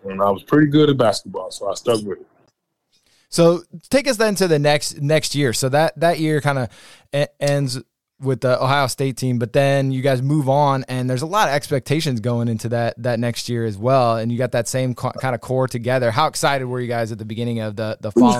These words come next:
Speaker 1: pretty
Speaker 2: season?
Speaker 1: excited. I mean, you know, we came out, was four in the front Sports Illustrated, and then, you know, ended up being number one. And we went out. I mean, we still competed and played the same way.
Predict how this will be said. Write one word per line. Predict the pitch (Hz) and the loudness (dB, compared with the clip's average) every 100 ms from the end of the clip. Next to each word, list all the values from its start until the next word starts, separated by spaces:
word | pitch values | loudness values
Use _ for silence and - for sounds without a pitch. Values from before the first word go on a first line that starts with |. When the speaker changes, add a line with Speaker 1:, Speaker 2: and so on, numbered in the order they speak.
| 202 | 2
Speaker 1:
pretty | 185 | 2
Speaker 2:
season? | - 190 | 2 2
Speaker 1:
excited. | 160 143 | 0 -2
I | 147 | -2
mean, | 147 | 0
you | 180 | 2
know, | 139 131 | 4 2
we | 135 165 | 0 0
came | 160 147 | 0 2
out, | 139 147 | 2 0
was | 135 | -4
four | 147 139 | -2 -2
in | 131 | -2
the | |
front | - 139 127 | -2 -2 -2
Sports | - 123 - | -2 -6 -4
Illustrated, | 117 107 104 104 107 _ | -8 -4 -2 -2 -4 _
and | 101 | -8
then, | 101 101 | -4 -2
you | 113 | 2
know, | 107 | 2
ended | 113 113 | 4 2
up | 107 | 4
being | 107 | 4
number | 104 98 | 4 2
one. | 95 92 98 _ _ _ _ _ 104 | 2 0 -6 _ _ _ _ _ -6
And | 101 95 90 87 - _ - - - _ _ _ _ 117 | -2 0 -2 -4 -16 _ -8 -8 -8 _ _ _ _ 4
we | 160 | 4
went | 151 160 | 6 4
out. | 180 - | 2 0
I | 113 | -2
mean, | 113 110 | -2 -2
we | |
still | 139 - 131 | -4 0 0
competed | 127 127 135 | 0 -2 0
and | 123 | 2
played | 135 135 131 | 2 2 2
the | |
same | 127 143 131 | 0 2 2
way. | 143 | -2